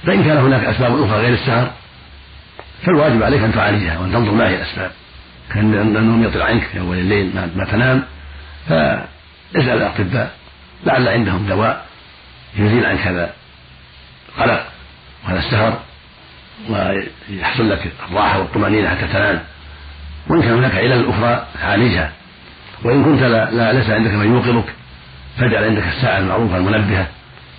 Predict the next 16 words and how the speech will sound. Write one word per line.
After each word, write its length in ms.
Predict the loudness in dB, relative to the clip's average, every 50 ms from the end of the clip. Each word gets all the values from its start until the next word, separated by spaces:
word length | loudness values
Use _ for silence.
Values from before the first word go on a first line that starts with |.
| -20 -20 -20 -20 -20 -20 -20 -12 -6 -2
وركب 480 | -2 -2 0 0 0 2 2 0 -2 -4 -8 -16 -20 -16 -12
خراج 420 | -8 -4 -2 0 0 2 2 0 0
على 340 | 0 0 0 0 -2 -2 -6 -10 -20 -20 -12 -6 -2
الوقت 200 | -2 -2 -2 -2
المناسب 480 | -2 0 0 2 0 0 0 -2 -4 -6 -8 -14 -18 -12 -8
الذي 380 | -6 -6 -4 -4 -4 -4 -4 -4
هو 60 | -4
وقت 300 | -4 -4 -4 -4 -4 -4
الأذان 380 | -2 -2 0 0 2 2 0
أو 120 | 0 -2 -4
قرب 260 | -4 -4 -2 -2 -2
الأذان 420 | 0 0 0 2 2 2 0 0 -4 -8 -18 -20 -20 -20 -20 -20 -20 -20 -20 -20 -20 -20 -20 -10 -4
حتى 280 | -2 0 0 0 -2
تسمع، 540 | -2 -4 -4 -2 -2 0 0 0 0 -2 -2 -4 -4
تستمع، 340 | -4 -4 -2 -2 0 0 0
تسمع، 460 | -2 -2 -2 -2 -2 0 0 -2 -4